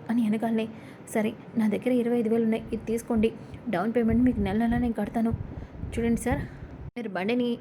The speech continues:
ఈరోజే తీసుకెళ్ళొచ్చు" అని చెప్పేసి ఇక బాలుతో చెప్తాడు. బాలు చాలా హ్యాపీగా ఫీల్ అయ్యి స్కూటీ తీసుకుని ఇక బయలుదేరతాడు. ఇంతలోకి ఇంట్లో ఉన్న సత్యానికి ఫోన్ చేస్తాడు. "ఏంట్రా బాలు, నానా, అర్జెంటుగా నువ్వు బయటికి రా." "నేనెందుకురా, నువ్వే కాదు,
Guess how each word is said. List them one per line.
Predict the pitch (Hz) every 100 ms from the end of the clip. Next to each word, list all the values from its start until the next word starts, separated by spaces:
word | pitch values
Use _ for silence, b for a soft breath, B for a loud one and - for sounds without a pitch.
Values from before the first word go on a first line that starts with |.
| -
ఈరోజే | 277 294 262
తీసుకెళ్ళొచ్చు" | 262 220 - 226 220 240 -
అని | 254 254
చెప్పేసి | - 240 240 196 -
ఇక | 269 254
బాలుతో | 220 196 240 247
చెప్తాడు. | 240 220 226 240
బాలు | 240 262 320
చాలా | 294 240
హ్యాపీగా | 233 214 208 254 247
ఫీల్ | 240 233
అయ్యి | 240 226 226
స్కూటీ | - 202 220
తీసుకుని | 240 220 233 226 220 -
ఇక | 247 240
బయలుదేరతాడు. | 202 202 240 233 226 247 B B B 320
ఇంతలోకి | 320 302 214 233 - 202
ఇంట్లో | 226 277
ఉన్న | 220 247
సత్యానికి | 247 202 240 214 254
ఫోన్ | 233 226
చేస్తాడు. | 233 233 220 - B B - 180
"ఏంట్రా | 220 247
బాలు, | 202 202 208 - - 208
నానా, | 202 226 220 - -
అర్జెంటుగా | 226 226 285 247 240
నువ్వు | 220
బయటికి | 196 226 240
రా." | 226 - B B B -
"నేనెందుకురా, | 185 226 233 220 214 - - -
నువ్వే | 208 220
కాదు, | 247 214